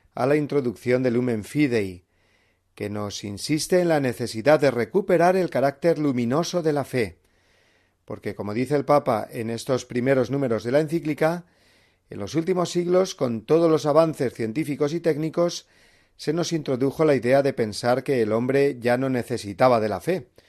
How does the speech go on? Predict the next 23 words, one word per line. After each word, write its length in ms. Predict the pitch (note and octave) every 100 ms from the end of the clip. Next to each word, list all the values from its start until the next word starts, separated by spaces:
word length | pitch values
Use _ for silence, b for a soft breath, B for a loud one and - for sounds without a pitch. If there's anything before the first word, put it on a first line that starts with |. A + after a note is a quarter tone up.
| b b b b b _ _ -
que 140 | -
serían 440 | - A2 C3+ C#3 B2
la 120 | A#2
razón 420 | A2 G2 D#3 E3
y 60 | D#3
el 100 | E3
progreso 500 | F#3 E3+ D3+ C#3+ F3
la 140 | D3+
llave 400 | A#2 C3 C3 D3
para 320 | D3 C3+ A#2+
que 140 | A2+ A2
el 100 | G#2
ser 180 | C3+
humano 520 | B2+ A#2+ B2 C3 C3+ C3 b b b b -
labrara 580 | A#2 A#2 A2+ B2 B2+ B2+
su 180 | -
propio 340 | G#2+ B2 A#2+ A#2+
futuro 500 | A2 A2 D#3 D#3 A#2
sin 200 | G2+ A2
la 80 | A2+
necesidad 560 | G#2+ A#2 G#2+ A2 A2+
de 80 | G#2+
Dios. 420 | G2+ F#2+ F#2+ -